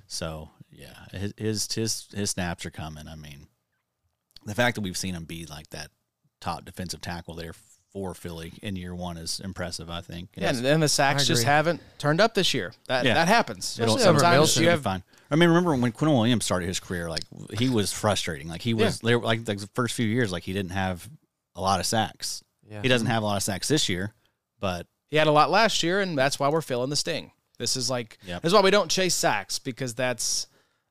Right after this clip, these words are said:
Speaker 2: uh, really unpredictable one year to the next.
Speaker 1: But what's encouraging with Quinn is even without these sacks, he's
Speaker 3: Uh-huh.
Speaker 1: still been solid. Like, he's still putting up, like, what, we, twelve and a half the last five games?
Speaker 2: Mm-hmm.
Speaker 1: Like, that
Speaker 2: Yep.
Speaker 1: is, that's great.
Speaker 2: That's great from a D
Speaker 3: Still
Speaker 2: tackle.
Speaker 3: getting your tackles.
Speaker 1: Yeah.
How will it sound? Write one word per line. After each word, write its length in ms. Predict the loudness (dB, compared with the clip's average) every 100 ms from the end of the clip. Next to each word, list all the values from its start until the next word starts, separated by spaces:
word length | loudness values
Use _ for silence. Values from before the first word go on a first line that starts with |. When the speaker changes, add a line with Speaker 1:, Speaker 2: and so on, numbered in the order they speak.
| -8
Speaker 2:
uh, 200 | -4 0
really 320 | 2 4 2
unpredictable 680 | 0 -4 -2 -4 -4 -2 -2
one 200 | -2 -2
year 160 | -4 -4
to 100 | -6
the 80 | -8
next. 180 | -4 2
Speaker 1:
But 120 | 4
what's 160 | 4
encouraging 420 | 4 4 2 2 0
with 140 | 0
Quinn 240 | 2 2
is 180 | 2 -2 -6
even 220 | -2 2
without 320 | 2 2 0 0
these 160 | -2
sacks, 400 | 0 0 0 -2
he's 180 | -4 -2
Speaker 3:
Uh-huh. 120 | 0
Speaker 1:
still 240 | 2 4 4
been 200 | 4 2
solid. 400 | 0 0 2 0
Like, 120 | -4
he's 120 | -6
still 180 | 0 0
putting 240 | 2 0 0
up, 200 | -2 -2
like, 180 | -6 -4
what, 200 | -4 -4
we, 180 | -8 -8 _
twelve 300 | 0 4 6
and 80 | 6
a 20 |
half 340 | 4 4 2 0
the 100 | 2
last 300 | 2 2 -2
five 340 | -2 0 0
games? 340 | -2 0 2 4
Speaker 2:
Mm-hmm. 80 | 2
Speaker 1:
Like, 180 | 2
that 140 | 2 4
Speaker 2:
Yep. 100 | 4
Speaker 1:
is, 120 | 2
that's 220 | 0 0
great. 260 | 0 2 2
Speaker 2:
That's 160 | 2 0
great 220 | 0 -2
from 140 | -6
a 60 | -6
D 120 | -8
Speaker 3:
Still 120 | -6 -4
Speaker 2:
tackle. 140 | -4
Speaker 3:
getting 160 | -4 -4
your 80 |
tackles. 520 | 0 2 2 -2 -8 -4
Speaker 1:
Yeah. 180 | -4